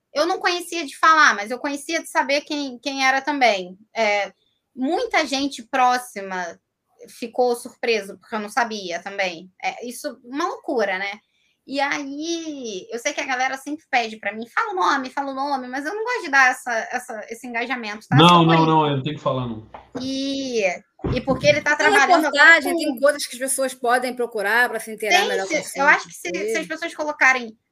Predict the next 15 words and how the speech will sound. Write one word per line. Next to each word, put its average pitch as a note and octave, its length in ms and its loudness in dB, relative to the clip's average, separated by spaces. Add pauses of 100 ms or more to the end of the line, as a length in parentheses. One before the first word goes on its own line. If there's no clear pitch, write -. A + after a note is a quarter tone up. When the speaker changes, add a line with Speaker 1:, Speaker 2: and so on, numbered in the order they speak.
(120)
Speaker 1:
Fogo D#4 380 2
no F4+ 80 -2
Assédio, A#3 540 -2
Globo C#4 260 -2
Esporte, B3 840 0 (200)
já A#3+ 180 -2
vai B3 140 4
aparecer. A#3+ 520 -4
Ou A3 160 -2
Caso D4+ 360 2
Tamires C#4 500 -6
no B3+ 120 -12
Botafogo, B3+ 840 -6
Globo A#3 220 -6
Esporte, - 560 -2